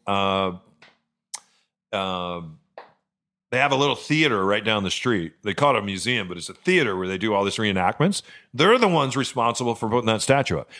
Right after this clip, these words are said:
They're also responsible for writing a lot of the textbooks and a lot of the history that kids learn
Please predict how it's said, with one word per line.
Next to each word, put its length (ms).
They're 220
also 500
responsible 1200
for 260
writing 400
a 80
lot 160
of 60
the 80
textbooks 760
and 100
a 40
lot 200
of 60
the 60
history 400
that 160
kids 280
learn 640